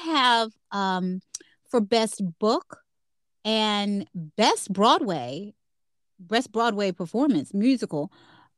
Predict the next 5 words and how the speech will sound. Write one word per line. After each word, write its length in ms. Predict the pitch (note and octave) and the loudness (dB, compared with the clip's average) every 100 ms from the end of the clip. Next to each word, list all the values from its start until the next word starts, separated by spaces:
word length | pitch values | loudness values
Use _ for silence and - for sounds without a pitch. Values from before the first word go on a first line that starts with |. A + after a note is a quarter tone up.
| - | 4
um, 420 | G3+ G3 F#3+ F#3+ | 6 6 4 -4
was 200 | G3 G3+ | -6 -4
actually 480 | G3+ A#3+ - B3+ A#3+ | -4 -6 -6 -6 -8
taken 580 | - A#3 A3+ G#3+ G#3 F#3+ | -8 -8 -8 -6 -6 -4
by 640 | F#3 F3 E3+ D#3+ D#3+ D#3+ | -4 -2 -2 -2 -4 -6